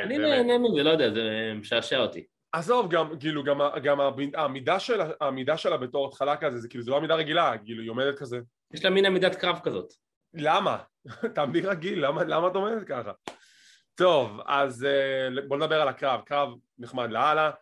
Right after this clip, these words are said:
Speaker 2: הופעת בכורה נחמדה ביותר לאתינה מול קיירה הוגן. יש שם ספוט, וזה, כאילו, זה ממש גבולי, שאתינה זורקת את קיירה הוגן בחזרה לזירה, היא עולה על הדופן,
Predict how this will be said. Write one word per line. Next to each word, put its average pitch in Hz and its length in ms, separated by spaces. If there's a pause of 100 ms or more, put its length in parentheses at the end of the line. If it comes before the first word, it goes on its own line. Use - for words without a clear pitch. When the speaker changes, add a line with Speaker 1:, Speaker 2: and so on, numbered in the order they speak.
(200)
Speaker 2:
הופעת 139 280
בכורה 143 300
נחמדה 135 400
ביותר 139 380
לאתינה 151 840
מול 135 220
קיירה 120 360
הוגן. 180 400 (300)
יש 254 140
שם 320 200
ספוט, 190 600
וזה, 147 180 (180)
כאילו, 175 180
זה 180 160
ממש 190 420
גבולי, 165 880 (480)
שאתינה 147 1200
זורקת 185 420
את 139 80
קיירה 170 300
הוגן 175 260
בחזרה 135 460
לזירה, 123 440
היא 135 160
עולה 139 240
על 175 60
הדופן, 131 460